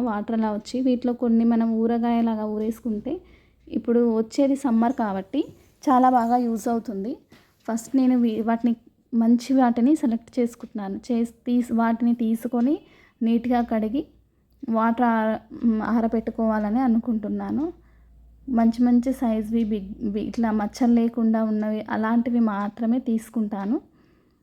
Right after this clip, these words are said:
మ్, వాటిని కడిగి ఆరబెట్టుకోవాలండి. పదన అనేది అస్సలకే ఉండకూడదు.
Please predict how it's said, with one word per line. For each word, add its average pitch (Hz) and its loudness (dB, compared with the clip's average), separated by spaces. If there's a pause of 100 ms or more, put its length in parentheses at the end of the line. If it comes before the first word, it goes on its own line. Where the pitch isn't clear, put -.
(1080)
మ్, 233 2
వాటిని 247 2
కడిగి 233 0
ఆరబెట్టుకోవాలండి. 220 0
పదన 233 2
అనేది 240 2
అస్సలకే 233 -2
ఉండకూడదు. 226 0